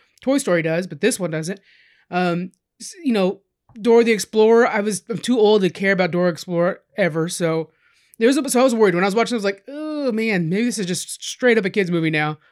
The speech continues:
No, I was pleasantly happy that Toy Story was just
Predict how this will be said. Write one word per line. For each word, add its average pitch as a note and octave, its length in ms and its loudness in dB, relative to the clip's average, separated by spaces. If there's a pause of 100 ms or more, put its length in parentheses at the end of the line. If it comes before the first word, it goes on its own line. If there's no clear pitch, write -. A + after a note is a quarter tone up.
(540)
No, F3+ 560 2
I D#3 140 -8
was D#3+ 340 -4
pleasantly G3+ 600 0
happy F3+ 380 0
that D#3+ 300 -4 (140)
Toy G3 200 0
Story G3 360 -2
was D#3+ 180 -4
just D3+ 340 -6